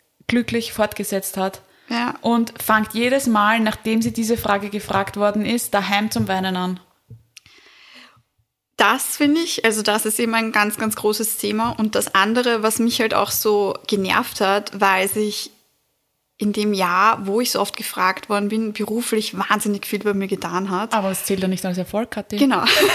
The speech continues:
Speaker 2: <laughs> Und das war das. Also es,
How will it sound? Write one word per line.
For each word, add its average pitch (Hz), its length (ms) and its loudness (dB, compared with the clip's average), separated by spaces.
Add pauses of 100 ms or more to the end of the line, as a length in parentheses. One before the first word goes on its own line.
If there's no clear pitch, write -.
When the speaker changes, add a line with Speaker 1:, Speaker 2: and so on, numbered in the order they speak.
(360)
Speaker 2:
<laughs> - 640 -2
Und 226 180 0
das 233 240 4
war 208 120 4
das. - 360 0
Also 220 460 4 (680)
es, 220 140 0